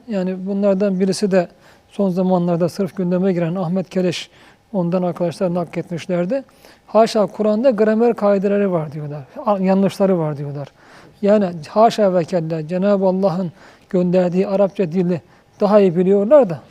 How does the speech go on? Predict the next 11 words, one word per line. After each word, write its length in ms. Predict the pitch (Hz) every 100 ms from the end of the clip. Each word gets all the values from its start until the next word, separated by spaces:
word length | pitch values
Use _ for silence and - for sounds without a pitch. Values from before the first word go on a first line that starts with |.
| _
onlar 360 | 208 175 196 269 - _ _ _
bu 80 | 220
defa 260 | 226 - 202
haşa 440 | - 220 208 208
Allah 360 | 185 190 185 196
Kur'an'ı 400 | - 202 190 190
gönderirken 640 | 196 185 196 180 269 240
gramerde 540 | 202 202 196 220 277 214
kaide, 460 | - 208 196 214 220 262 - 247 160 - - -
hata 300 | 202 214 196
yapmış. 320 | 165 160 143